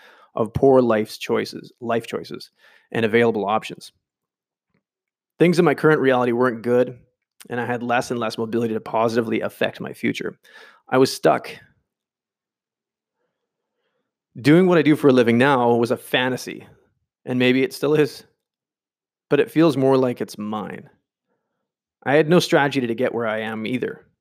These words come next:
Perhaps the journey I set out, set myself on would have been smoother if I had read the book Mastery, or at least I would have sidestepped unnecessary anxiety. Part of the nervousness anyone feels going into the unknown comes from not being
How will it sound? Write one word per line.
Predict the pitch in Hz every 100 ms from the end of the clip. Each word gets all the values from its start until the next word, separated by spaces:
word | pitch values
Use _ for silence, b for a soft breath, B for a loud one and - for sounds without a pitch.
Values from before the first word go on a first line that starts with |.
| _ _ _ _ -
Perhaps | 123 175 165
the |
journey | 127 135 143
I | 120
set | - 127
out, | 127 123 - _ _ -
set | 165
myself | 135 120 117 117
on | 110 113 - b b b b b b _ _ _ _
would | - 147
have | 156
been | 143
smoother | 120 - 143 165 123 110 104 B B
if | - 120
I | 120
had | 117
read | 127
the | 117
book | 120 113
Mastery, | 117 113 107 - 117 135 _ _ _ _ _ _ _ _ -
or | 131 127
at | 120
least | 135 139 - - _ -
I | 127
would | 123
have | -
sidestepped | 127 131 127 - -
unnecessary | 123 120 120 123 - 113 104
anxiety. | 101 101 101 98 101 - - _ _ _ _ _ _ _ _ _ _ _ -
Part | 170
of | 190
the | 139
nervousness | 123 143 151 127 113
anyone | - 135 135 127
feels | 117 127 117 110 107
going | 120 120 123
into | 117 117
the | 117
unknown | 117 117 120 120 117
comes | - 143 151
from | 135 123
not | 123 - -
being | 123 120